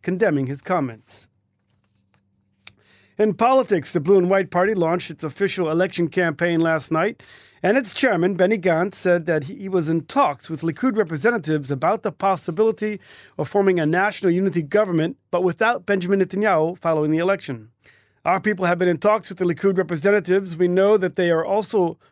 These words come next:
getting ready for the day after Netanyahu," the former I D F chief of s-, staff said,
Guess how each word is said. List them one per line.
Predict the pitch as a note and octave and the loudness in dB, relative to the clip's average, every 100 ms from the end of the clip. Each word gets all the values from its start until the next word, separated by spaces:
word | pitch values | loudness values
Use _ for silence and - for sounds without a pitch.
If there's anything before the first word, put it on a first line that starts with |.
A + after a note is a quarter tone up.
| _ | _
getting | - A3+ B3+ | -2 0 2
ready | A#3 G3 | 2 0
for | - | 0
the | F3+ | -2
day | C#3 F#3+ F3+ E3 | 0 2 4 2
after | D3 - D#3 | 0 -2 -4
Netanyahu," | D3+ D#3 F#3+ G3+ D3 C3 C#3 _ _ | -2 -2 0 2 0 -4 -10 _ _
the | - | -12
former | C#3 D3+ C#3+ | -4 -2 -2
I | C#3+ | -2
D | D3 C#3+ | -2 -2
F | |
chief | - D3 | -4 -10
of | C3 A2+ | -10 -14
s-, | - _ _ _ _ | -20 _ _ _ _
staff | - D#3 C#3 | -8 -4 -4
said, | - - F#3+ A#2 | -4 -2 0 0